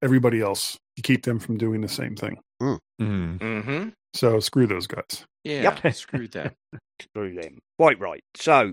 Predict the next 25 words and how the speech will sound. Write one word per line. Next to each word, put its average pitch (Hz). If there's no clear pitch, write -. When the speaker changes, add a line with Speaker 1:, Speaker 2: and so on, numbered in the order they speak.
Speaker 2:
yeah, 143
I've -
got 180
two 226
Speaker 1:
Okay, 202
Speaker 2:
here. 185
Speaker 1:
so 190
we 156
have 185
established 185
then 151
that 139
Tim 165
McSweeney 139
is 147
an 113
asshole. 101
Speaker 2:
He 110
Speaker 1:
Okay, 120
Speaker 2:
is 113
Speaker 1:
just 113
Speaker 2:
definitely 95
an 92
asshole. 80
Speaker 4:
Yep. 120